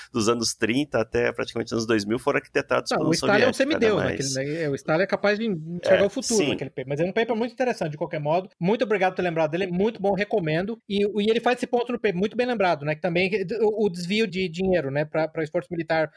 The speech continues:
Speaker 2: Vietnã, certo?
Speaker 1: E toda a estratégia soviética ao longo do século vinte é fazer os, os possíveis adversários, é, lutarem entre si, né? Então ele teria arquitetado a invasão da China pelo Japão, a guerra do Japão com os Estados Unidos na Segunda Guerra, tudo isso pra se, se defender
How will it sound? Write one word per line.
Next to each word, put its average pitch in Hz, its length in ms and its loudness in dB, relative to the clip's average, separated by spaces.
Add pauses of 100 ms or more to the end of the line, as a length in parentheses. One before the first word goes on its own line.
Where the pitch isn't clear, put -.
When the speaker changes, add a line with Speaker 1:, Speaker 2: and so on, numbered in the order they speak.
(100)
Speaker 2:
Vietnã, 170 380 0
certo? 190 320 -2 (100)
Speaker 1:
E - 60 -4
toda 139 560 4
a 110 60 4
estratégia 110 760 2
soviética 107 720 0
ao 104 60 0
longo 104 220 0
do - 40 -12
século 107 300 -2
vinte 110 300 -4
é 139 60 2
fazer 123 320 0
os, 123 120 0
os 110 240 -4
possíveis 135 560 -2
adversários, 110 1080 -2
é, 98 280 2
lutarem 117 480 0
entre 123 120 -6
si, 117 280 -2
né? 95 180 0
Então 92 200 -6
ele 98 80 -6
teria 104 220 2
arquitetado 98 600 -2
a 92 80 2
invasão 92 560 -2
da 87 140 0
China 107 560 0
pelo 90 260 -2
Japão, 127 880 0
a 98 160 2
guerra 101 400 2
do 98 100 -6
Japão 98 460 0
com - 80 -18
os 95 80 -10
Estados 90 260 -4
Unidos 107 600 -2
na 87 80 -6
Segunda 87 340 -6
Guerra, 135 580 0
tudo 110 220 0
isso 110 220 -2
pra 117 440 2
se, 90 320 -6
se - 220 -8
defender 120 760 2